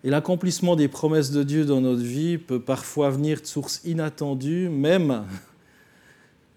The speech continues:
mais elles sont toujours, euh, fidèles et vraies. Et là, cette source de Cyrus, elle était franchement inattendue, même si prophétisée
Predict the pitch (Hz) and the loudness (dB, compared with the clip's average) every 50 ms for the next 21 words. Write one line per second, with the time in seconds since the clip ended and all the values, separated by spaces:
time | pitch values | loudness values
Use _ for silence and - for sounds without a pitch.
0 | - 120 117 131 135 131 131 131 131 127 - - 139 135 127 127 - 135 123 143 | -16 -10 -6 -2 0 0 2 2 0 -2 -2 -4 -2 -2 -4 -4 -4 -4 0 0
1 | 156 147 135 - 123 120 113 117 117 117 - - - - - - 151 135 123 135 | 0 0 0 -2 -4 -4 -4 -6 -10 -14 -16 -18 -18 -14 -10 -8 -8 -6 -4 -2
2 | 135 135 135 135 - - 123 120 117 110 110 113 110 104 - - - - - - | -2 -2 -4 -6 -8 -10 -10 -10 -8 -8 -10 -12 -12 -12 -16 -20 -20 -20 -20 -20
3 | - - - _ _ _ _ _ _ _ _ _ _ _ _ - 139 139 147 170 | -20 -20 -20 _ _ _ _ _ _ _ _ _ _ _ _ -6 -2 -2 0 0
4 | 180 - - 143 - - - 160 160 151 127 120 123 117 - - - 143 135 156 | -2 -2 -2 -4 -4 -2 -2 -2 0 0 -2 -2 -4 -4 -4 -4 -6 -4 -2 -2
5 | 180 160 - 135 120 117 117 113 - 131 131 131 - - 139 143 - - 147 147 | -2 -2 -2 -4 -2 -2 -4 -4 -4 -6 -6 -6 -6 -8 -8 -8 -6 -6 -4 -2
6 | 147 147 139 135 135 131 - 135 135 131 131 165 185 185 170 147 147 156 156 - | 0 2 2 2 2 0 0 0 -2 -2 -2 -2 -2 0 0 0 0 -2 -2 -2
7 | - - - 165 170 165 - - 143 131 - - 131 - - 139 131 123 120 127 | -2 -2 -2 -4 -6 -6 -8 -12 -12 -8 -4 -4 -4 -4 -4 -6 -6 -4 -2 -2
8 | 139 | -2